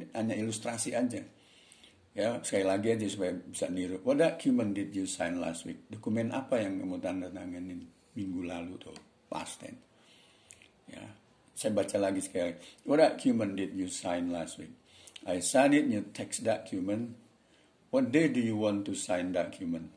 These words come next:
"I want to sign new tax document today." "Have you signed a tax document?" "I have signed a tax document recently." "When will you sign new tax document?"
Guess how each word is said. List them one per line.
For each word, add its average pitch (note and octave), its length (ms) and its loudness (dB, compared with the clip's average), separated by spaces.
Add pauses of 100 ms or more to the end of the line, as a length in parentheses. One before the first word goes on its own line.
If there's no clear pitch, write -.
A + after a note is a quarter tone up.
(340)
"I F2+ 80 -2
want F#2+ 240 -2
to F2 80 -8
sign A2+ 400 0
new F#2 160 -4
tax - 240 -10
document G2+ 640 -4
today." E2+ 400 -8 (640)
"Have A2 160 0
you A#2+ 160 6
signed A#2+ 320 4
a B2 80 2
tax - 240 -4
document?" C#3 640 0 (1200)
"I G#2 80 0
have A2+ 160 0
signed A#2 320 2
a A2+ 80 2 (160)
tax A2 240 -2
document G2+ 560 -2
recently." F2+ 720 -8 (160)
"When E3+ 320 2
will C#3 80 8
you A#2+ 160 6
sign G2+ 400 0
new F#2 160 -4
tax - 320 -12
document?" E2 560 -14